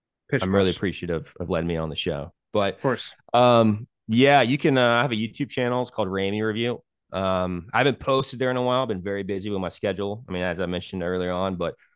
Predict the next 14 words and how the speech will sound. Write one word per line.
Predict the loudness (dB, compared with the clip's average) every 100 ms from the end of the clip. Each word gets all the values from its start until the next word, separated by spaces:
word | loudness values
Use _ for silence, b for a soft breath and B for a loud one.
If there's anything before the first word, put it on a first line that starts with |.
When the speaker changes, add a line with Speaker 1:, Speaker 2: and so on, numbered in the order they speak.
| _
Speaker 2:
we're | -4
gonna | 0
be | 2
getting | 2 2
back | 0 0
into | -6 -4
that | -4 -2
here | -2 -4
sometime | -6 -8 -4 -6
soon. | -6 -10 -8 -8 -8
So | -8 -8 -8 _ _
if | _
you | -4
wanna, | -2 -2 -4 -6